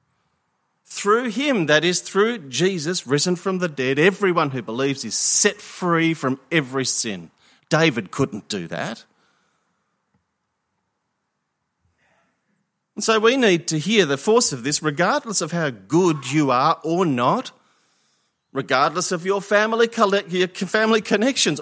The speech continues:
or not. Paul's message boils down to this: you need a saviour, and his name is Jesus.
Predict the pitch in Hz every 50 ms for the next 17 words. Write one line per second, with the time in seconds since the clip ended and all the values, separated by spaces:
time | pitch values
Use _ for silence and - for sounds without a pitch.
0 | - - 190 190 214 214 190 185 196 214 214 196 160 151 196 240 - - - _
1 | _ _ _ _ _ _ _ _ - 165 185 190 165 143 143 160 202 214 - -
2 | 127 - - - 127 131 135 139 - 120 120 113 117 135 135 147 131 135 147 135
3 | - - 123 120 127 147 175 180 143 120 110 - - - 113 117 120 117 117 120
4 | 117 - 120 110 107 104 95 107 107 101 104 101 101 95 - - - 98 90 90
5 | 85 - 151 - - - -